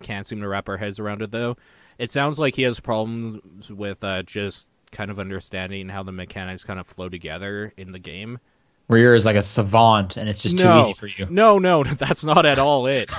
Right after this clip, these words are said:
Speaker 2: <laughs>
Speaker 1: It's just that, like, I understand how to do things mechanically. I just can't seem to do it to a level where I feel happy with it, so I give up.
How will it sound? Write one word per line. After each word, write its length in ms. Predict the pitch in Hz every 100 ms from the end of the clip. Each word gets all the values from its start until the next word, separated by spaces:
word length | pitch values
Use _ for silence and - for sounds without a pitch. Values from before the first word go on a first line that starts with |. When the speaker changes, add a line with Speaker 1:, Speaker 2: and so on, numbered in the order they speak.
| -
Speaker 2:
<laughs> 140 | -
Speaker 1:
It's 180 | 160 156
just 220 | 185 170
that, 160 | 180 160
like, 220 | 151 131
I 140 | 143
understand 540 | 156 160 143 - 143 139
how 160 | 123 123
to 60 |
do 140 | 123 131
things 260 | - 120 -
mechanically. 680 | 107 - 104 117 - 139
I 120 | 117 120
just 180 | 135
can't 280 | - 135 123
seem 240 | - 127 120
to 100 | 123
do 220 | 98 104
it 100 | 107
to 160 | - 110
a 20 |
level 380 | 101 95 98 101
where 340 | 95 98 92 -
I 140 | 98
feel 520 | - 101 101 98 95
happy 460 | - - 95 - 123
with 220 | 127 131
it, 220 | 156 175 - _ -
so 240 | - 104
I 100 | 98
give 240 | 95 95 82
up. 220 | 76